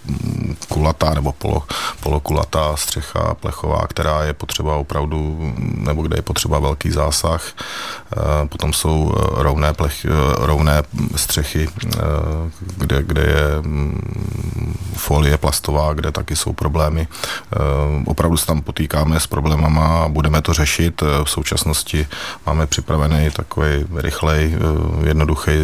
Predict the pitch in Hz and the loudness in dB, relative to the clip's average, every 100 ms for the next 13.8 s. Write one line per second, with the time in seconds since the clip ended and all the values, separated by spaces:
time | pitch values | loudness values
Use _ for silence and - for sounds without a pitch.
0 | 78 76 - 78 76 78 76 73 73 - | 2 2 2 2 2 2 4 2 2 2
1 | 78 78 - 78 76 76 78 - 76 76 | 0 -2 -4 -2 -2 -2 -4 -2 0 0
2 | 76 73 76 76 76 78 76 82 82 80 | 0 0 0 2 2 0 -2 -4 -4 -2
3 | 80 - - - 80 76 78 78 78 - | -2 0 -2 -2 0 2 4 2 2 -2
4 | - - 76 73 - 76 76 78 78 76 | -8 0 2 2 2 4 4 4 2 2
5 | 73 78 73 - - - - 76 65 78 | 2 2 0 -4 -8 -6 -2 2 2 0
6 | - 85 71 73 71 76 76 71 71 - | -2 0 0 2 2 4 6 6 4 2
7 | 76 - 76 76 76 76 - 73 73 - | -2 0 2 4 2 0 2 0 0 -2
8 | 73 78 73 80 76 80 82 85 80 80 | 0 -2 -2 -2 0 0 0 0 2 2
9 | 76 - 76 - 76 80 80 - - - | 0 0 -2 2 4 6 4 0 -8 -10
10 | - - - - - - - - 82 85 | -10 -10 -10 -12 -14 -16 -8 0 2 4
11 | 85 85 82 82 78 71 - - 78 - | 2 0 0 0 0 -2 -4 -4 -4 -2
12 | - 80 - - 80 80 82 80 73 - | 0 2 0 0 2 2 4 2 0 -6
13 | - 80 - - - - - | -8 -8 -6 -8 -8 -6 -6